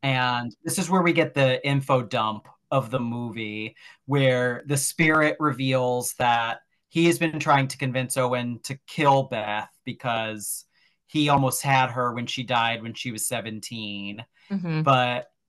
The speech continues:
Speaker 1: Owen, again, 'cause he's the perfect husband, has been trying to trick this spirit to save her.
Speaker 2: Right.
Speaker 1: And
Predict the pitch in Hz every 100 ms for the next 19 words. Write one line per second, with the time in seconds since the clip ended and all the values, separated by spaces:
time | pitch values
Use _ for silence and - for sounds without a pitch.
0 | _ 151 151 151 147 143 156 - _ 156
1 | 147 190 196 143 139 143 139 143 143 139
2 | 143 143 135 - 135 131 - 104 101 104
3 | - _ - - 143 135 135 - 131 120
4 | 120 117 120 _ _ - 151 143 135 -
5 | 170 170 135 135 - 135 120 117 - -
6 | 131 151 143 135 135 117 104 101 110 123
7 | 131 _ _ - - 185 143 139 143 135
8 | 131 127 123 123 120 120